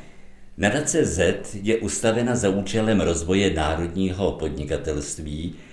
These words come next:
ve smyslu rozvoje národního, regionálního i místního vlastnictví, rozhodování, autonomie a soběstačnosti za účelem zvýšení konkurenceschopnosti českých podniků,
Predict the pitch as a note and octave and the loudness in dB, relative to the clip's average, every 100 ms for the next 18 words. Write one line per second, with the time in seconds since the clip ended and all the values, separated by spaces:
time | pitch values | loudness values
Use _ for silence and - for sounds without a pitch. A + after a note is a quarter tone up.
0 | - - F2+ - G#2 G2+ G#2 E2 E2+ D2+ | -18 0 2 4 2 2 2 2 0 0
1 | F#2+ G2 D2+ C#2 D2+ E2+ E2+ F#2 F2 F#2 | 2 4 4 2 0 0 0 0 0 0
2 | D#2+ D#2 D#2+ D#2 D#2 D2+ D2+ D2+ D2+ D#2+ | 0 0 0 0 -2 -2 -2 -2 -2 -2
3 | D#2 - - E2+ E2 E2+ - - F#2+ F2 | -4 -12 -6 -4 -2 -2 -2 -2 0 0
4 | F2 F2+ - G2+ - C#2 C2+ C2 - - | -2 -4 -4 -4 -4 -6 -8 -10 -14 -18
5 | - - - G#2 G#2 A2+ G2+ D#2 C#2+ C2+ | -20 -8 2 4 4 4 4 2 0 -4
6 | B1+ - _ - - - - F2+ G2 A#2 | -6 -10 _ -20 -20 -10 -2 0 0 0
7 | G2 D#2+ D2 C2+ - - E2 F2 - G2+ | 2 0 0 -2 -4 -4 -4 -2 -2 0
8 | A2 A2+ - - - C#2 C#2 - C#2+ C#2+ | 0 -2 -4 -6 -8 -8 -8 -8 -8 -8
9 | - - - - A2+ B2 D#3 D#3+ C#3+ - | -14 -18 -2 4 4 4 2 2 2 2
10 | F2+ G2 C3+ B2+ A#2+ - F2 E2 F#2 E2 | 0 -2 0 2 2 2 0 2 0 0
11 | - F#2+ - F#2+ F2+ F2 - G2 - - | -2 -4 -2 -2 -2 -4 -4 -4 -4 -6
12 | - D#2 - C2 C#2+ C#2 C#2+ D#2+ A#2 | -6 -8 -6 -8 -8 -8 -8 -8 -8